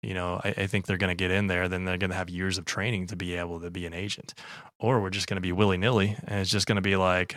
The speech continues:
a lot of untrained people, uh, being Gestapos, you know?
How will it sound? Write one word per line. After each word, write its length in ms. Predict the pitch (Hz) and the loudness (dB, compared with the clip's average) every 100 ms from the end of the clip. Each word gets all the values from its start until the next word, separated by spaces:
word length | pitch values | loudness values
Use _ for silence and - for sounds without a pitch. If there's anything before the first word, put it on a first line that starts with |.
| - | -4
a 60 | 98 | 2
lot 180 | 107 | 4
of 100 | 101 | 4
untrained 600 | 101 110 107 117 110 107 | 2 2 2 2 0 0
people, 440 | 120 123 104 101 - - - - - | 0 2 2 0 -2 -14 -20 -18 -4
uh, 300 | 104 98 92 | 0 2 2
being 260 | 98 104 | 2 2
Gestapos, 720 | 101 - 131 135 90 - - 139 - | 6 8 8 8 4 2 0 -2 -6
you 140 | 107 | -4
know? 200 | 95 95 | -2 -4